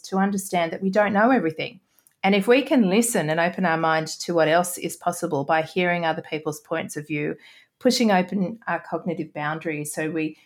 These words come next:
broaden our perspectives, get more insights, more data points, more knowledge and information so that we can lift ourselves up to a,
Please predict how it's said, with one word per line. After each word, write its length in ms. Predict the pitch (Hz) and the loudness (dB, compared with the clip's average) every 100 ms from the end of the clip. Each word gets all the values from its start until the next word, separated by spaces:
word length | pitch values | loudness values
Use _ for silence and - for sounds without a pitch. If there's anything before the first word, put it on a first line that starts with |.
| _ - | _ 0
broaden 280 | 180 175 | 2 4
our 140 | 170 156 | 2 -2
perspectives, 960 | 170 156 - 165 - 151 139 151 - - | -6 -6 -2 -2 -2 -6 -6 -6 -8 -4
get 180 | 196 190 | -2 0
more 160 | 175 156 | 2 2
insights, 600 | 156 156 160 147 - 185 | 0 -2 -2 -2 -2 0
more 120 | 175 | 0
data 320 | 175 151 160 | 0 0 -2
points, 400 | - 165 147 - | -4 -6 -6 -2
more 140 | 185 | 0
knowledge 380 | 180 165 165 165 | 2 2 0 -2
and 80 | 175 | -6
information 640 | 151 165 156 156 156 156 | -8 -6 -4 -2 -4 -8
so 160 | 151 175 | -4 -2
that 160 | 190 220 | -2 2
we 240 | 240 269 | 4 4
can 180 | 254 180 | 0 -2
lift 220 | 151 - | -2 -2
ourselves 400 | 147 - 143 143 | -2 0 0 0
up 100 | - | -4
to 160 | - | -2
a, 140 | 156 | -2